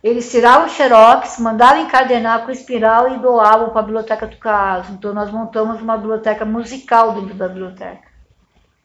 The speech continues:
que também é a minha paixão. Não tinha nada disso na biblioteca do Caaso. Nada, nada, nada, nada. Era só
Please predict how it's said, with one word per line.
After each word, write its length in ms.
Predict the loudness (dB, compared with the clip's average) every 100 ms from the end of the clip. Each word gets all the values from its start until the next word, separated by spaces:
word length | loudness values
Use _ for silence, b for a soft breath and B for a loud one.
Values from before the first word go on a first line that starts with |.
| _ _
que 80 |
também 240 | -10 -8 -8
é 40 |
a 40 | -8
minha 280 | -4 -2
paixão. 540 | 0 -2 -2 -6 -6 -8
Não 120 | -12
tinha 220 | -8 -6
nada 380 | -4 -4 -2 -4
disso 400 | -6 -10 -10 -10
na 80 | -10
biblioteca 380 | -10 -10 -12 -14
do 100 | -14
Caaso. 360 | -14 -14 -16 -20 -18
Nada, 560 | -12 -8 -6 -4 -4
nada, 300 | -2 -4 -4
nada, 300 | -4 -4 -6
nada. 300 | -8 -10 -12
Era 340 | -8 -4 -4 -4
só 480 | -2 -2 -2 -8